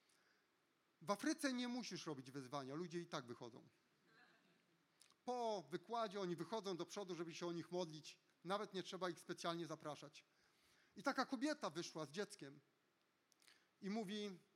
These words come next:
że to dziecko nie słyszy od urodzenia. "Co ja mam zrobić?", on mówi. "Nigdy się nie modliłem o takie rzeczy, ale w Biblii jest napisane, że Jezus włożył palce do uszu i powiedział:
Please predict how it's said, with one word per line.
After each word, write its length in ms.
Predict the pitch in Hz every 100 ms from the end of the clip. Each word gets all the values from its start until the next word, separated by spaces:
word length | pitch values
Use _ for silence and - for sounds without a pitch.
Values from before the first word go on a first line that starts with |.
| _ _ _ _ _ _ _ -
że 100 | 170
to 120 | 208
dziecko 300 | 175 175 220
nie 120 | 240
słyszy 440 | - 302 - 143 147
od 140 | 185
urodzenia. 520 | 233 214 175 131 131 - _ _ _ _ _ _ _ _ _ _ _ _ _ _ -
"Co 160 | 165
ja 80 | 190
mam 180 | 202 196
zrobić?", 360 | 220 214 196 151
on 100 | 135
mówi. 280 | 120 117 - _ _ _ _ _ _ -
"Nigdy 260 | 196 202
się 120 | - 190
nie 100 | 185
modliłem 420 | 170 202 208 160
o 20 |
takie 260 | 175 - 160
rzeczy, 260 | 185 -
ale 200 | 151 165 - - - -
w 80 | 147
Biblii 320 | 269 214 185
jest 180 | 170 180
napisane, 520 | 165 165 190 160 156
że 140 | 175
Jezus 320 | 220 175 160
włożył 340 | 147 190 170 180
palce 420 | - 196 160 156
do 100 | 156
uszu 400 | 170 175 185 170 - _ _ _ _ _ _
i 60 | 156
powiedział: 600 | 175 156 165 165 156